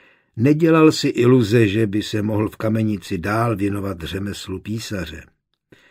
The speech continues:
Nenápadně se začal rozhlížet, jaké látky se tu prodávají a nosí. U Pízy se dokonce zastavil v dílně, kde se barvilo sukno,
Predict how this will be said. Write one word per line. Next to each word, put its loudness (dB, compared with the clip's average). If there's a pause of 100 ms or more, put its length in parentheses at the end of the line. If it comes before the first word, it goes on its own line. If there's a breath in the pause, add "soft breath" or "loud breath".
(500 soft breath)
Nenápadně 4
se 0
začal 0
rozhlížet, 0
jaké -4
látky -2
se -6
tu -2
prodávají -4
a -2
nosí. -6 (600)
U -4
Pízy 0
se -4
dokonce -4
zastavil -2
v -10
dílně, -4 (420 loud breath)
kde 2
se 2
barvilo 4
sukno, 0